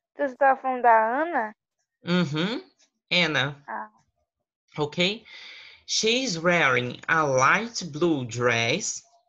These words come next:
Speaker 2: a pink scarf, um cachecol rosa, and high heels, e salto alto preto.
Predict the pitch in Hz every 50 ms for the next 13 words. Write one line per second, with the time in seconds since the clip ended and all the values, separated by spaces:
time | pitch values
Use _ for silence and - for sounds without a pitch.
0 | _ _ _ _ _ _ - - - _ _ - - 165 160 147 135 120 117 123
1 | - _ _ _ - 220 220 226 247 294 311 - - - - - - - 160 135
2 | 127 123 139 170 208 226 - - - - - _ _ - 139 139 131 139 135 131
3 | - - - 143 156 170 175 156 143 135 135 143 147 147 190 220 240 240 _ _
4 | _ _ _ _ _ _ _ _ _ _ _ _ _ - - 202 202 196 196 214
5 | 247 233 160 156 175 190 196 196 196 180 202 226 240 226 180 131 117 117 - -
6 | - - _ _ _ _ - - - - - - - 156 143 143 156 151 - -
7 | 170 143 147 151 - _ - 190 180 156 127 131 131 - -